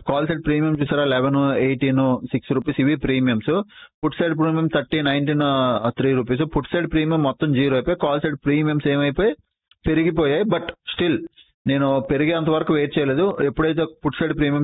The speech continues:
జరిగి call side ప్రీమియంస్ కొద్దిగా పెరుగుతున్నాయో అప్పుడే already selling side profit book చేసుకోమన్నాను. And clear cut వా-, open, ఆ, voice mail లో కూడా చెప్పాను. only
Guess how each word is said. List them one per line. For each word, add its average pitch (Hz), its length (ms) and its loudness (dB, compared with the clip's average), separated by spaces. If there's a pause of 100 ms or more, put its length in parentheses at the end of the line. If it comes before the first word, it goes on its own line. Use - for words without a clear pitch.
(120)
జరిగి 139 240 2
call 135 280 0
side 147 140 -2
ప్రీమియంస్ 139 360 -2
కొద్దిగా 131 260 0
పెరుగుతున్నాయో 127 420 0
అప్పుడే 147 180 -2
already 135 300 0
selling 131 340 -2
side 139 120 0
profit 120 340 -2
book 120 260 -2
చేసుకోమన్నాను. 127 600 0 (320)
And 156 160 -2
clear 165 340 0
cut 180 180 -2
వా-, 139 420 2
open, 139 280 0
ఆ, 131 120 2
voice 131 360 0
mail 160 140 2
లో 160 60 2
కూడా 160 140 2
చెప్పాను. 139 380 0
only 165 180 0